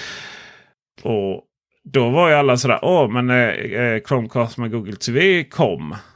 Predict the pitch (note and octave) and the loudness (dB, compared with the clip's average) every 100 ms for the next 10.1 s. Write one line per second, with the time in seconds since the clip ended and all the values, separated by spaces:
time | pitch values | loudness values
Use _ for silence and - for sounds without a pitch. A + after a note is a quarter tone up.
0 | _ - B2 C#3 D#3+ E3 A#2 G2+ - - | _ -20 -4 0 2 2 2 2 -4 -8
1 | A2+ G#2+ A#2+ F#2 E2+ E2 - G#2+ F#2+ F2 | -6 -2 0 0 -2 -6 -8 -6 -4 -6
2 | E2+ G2+ G2 - E2+ E2+ F2 G2+ A2 G#2+ | -6 -6 -6 -4 -4 -2 -4 -4 -4 -2
3 | G#2 A#2 C3 - A2 G#2 F2+ E2 - - | 0 0 0 -2 -2 0 0 -2 -4 -4
4 | G2+ - A#2 C3 - A2+ F#2 F2 - A#2+ | -6 -4 -2 -2 -2 -2 -2 -4 -2 -2
5 | A2+ E2+ - E2 F2 A2+ - D3 C2 G#1 | -2 -4 -4 -2 0 -2 0 0 0 -4
6 | - - - G2 F2 - G2+ F2 D2+ F2 | -8 -10 -6 -2 -2 0 -2 -2 -4 -2
7 | D#2+ - G2 D#2+ D#2+ D2+ A#2+ - - E2+ | -2 -2 -2 0 0 -2 -4 -4 -4 -4
8 | E2+ D2+ - E2+ D#2+ D2+ D#2 D2 - D2 | -6 -8 -4 -2 -2 -4 -6 -8 -6 -4
9 | C#2+ C2 - E2 - G1+ G1+ G1+ - - | -6 -6 -2 -2 -2 -4 -4 -8 -12 -14